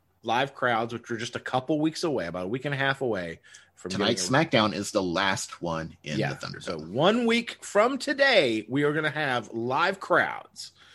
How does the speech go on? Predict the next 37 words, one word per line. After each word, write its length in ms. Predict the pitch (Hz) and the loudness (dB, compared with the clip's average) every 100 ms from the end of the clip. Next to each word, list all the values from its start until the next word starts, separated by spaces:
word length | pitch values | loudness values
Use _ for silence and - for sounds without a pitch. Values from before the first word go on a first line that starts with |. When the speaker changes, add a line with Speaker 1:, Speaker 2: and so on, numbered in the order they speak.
| - - _ - | -20 -20 _ -2
Speaker 1:
uh, 340 | 104 98 98 | 0 0 -4
for 200 | - 110 | -4 -4
W 260 | 107 127 135 | 0 0 2
W 260 | 131 127 | 2 0
E 220 | 117 110 113 | -4 -4 -4
events. 560 | 98 101 95 - - - _ _ _ _ _ _ _ _ - | -2 -4 -4 -10 -16 -20 _ _ _ _ _ _ _ _ -10
And 120 | 107 | -8
it's 140 | 117 | -2
almost 360 | 156 170 175 - | 0 2 0 2
like 160 | 147 143 | -2 -2
they're 100 | 120 | -4
spinning 560 | - - 139 135 151 | -6 -6 -4 -4 -2
their 140 | 156 147 | -2 0
wheels 380 | 147 147 143 139 | 0 0 0 -2
in 120 | 135 | -6
place 640 | - 98 - - - - - _ _ _ _ _ _ - | -6 -6 -6 -12 -12 -16 -20 _ _ _ _ _ _ -8
to 100 | 123 | -4
get 280 | 107 95 | -2 -4
there. 360 | - 76 50 - - - | -6 -8 -8 -14 -20 -16
They've 140 | - - | -14 -4
kinda 200 | 131 117 | -2 0
hit 140 | 135 | 2
a 40 | 143 | 0
pause 420 | - 220 202 175 | 4 6 6 6
button, 440 | 143 123 123 123 - - _ | 2 0 -2 -10 -12 -20 _
so 160 | - 117 | -2 0
we're 140 | 110 | 0
seeing 440 | - 139 120 113 - - | 2 2 2 -2 -8 -6
lots 580 | 92 107 110 - - | -2 0 0 -2 -4
and 120 | 131 123 | -4 0
lots 300 | 117 117 123 | 0 0 -2
of 120 | 104 | -2
rematches 680 | 104 101 87 78 - 80 80 | -2 -2 -4 -6 -8 -12 -10
right 240 | 73 67 | -10 -12
now, 320 | 71 69 - - - 135 | -14 -18 -20 -20 -20 -14
Speaker 2:
Mm-hmm. 180 | 139 - | -12 -8
Speaker 1:
um, 680 | 95 92 87 82 80 73 | -4 -2 -2 -4 -8 -12